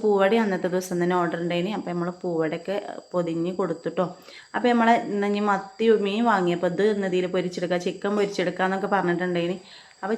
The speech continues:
ചപ്പാത്തി ഏതായാലും കൊള്ളായി. ഇന്ന് ഇനി മീൻ പൊരിച്ചാൽ എങ്ങനെ ഉണ്ടെന്ന് ട്രൈ ചെയ്യണമല്ലോ വിചാരിച്ചാണ് മീനൊന്ന് പൊരിച്ചെടുക്കുകയാണ് നമ്മൾ. അപ്പോൾ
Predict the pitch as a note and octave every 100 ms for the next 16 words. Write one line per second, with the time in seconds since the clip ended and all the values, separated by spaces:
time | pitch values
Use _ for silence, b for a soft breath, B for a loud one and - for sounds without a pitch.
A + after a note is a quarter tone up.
0 | B3 B3 B3+ B3+ C4 A#3+ A3+ A#3 A#3 G3+
1 | G3 F#3+ F#3+ G3+ G#3+ G#3+ G3 A#3 D4+ B3+
2 | B3+ B3+ A#3+ A#3 A#3 A3+ A3+ A3+ A3+ G#3
3 | G3+ G#3 F#3+ F#3+ F#3+ F#3 F#3 F#3 F#3+ A3
4 | G3 F3+ F#3+ A#3 G3+ G#3+ - F#3+ F3+ F3+
5 | E3 E3 E3+ E3+ G#3+ B B B B B
6 | B F#3+ F#3+ C4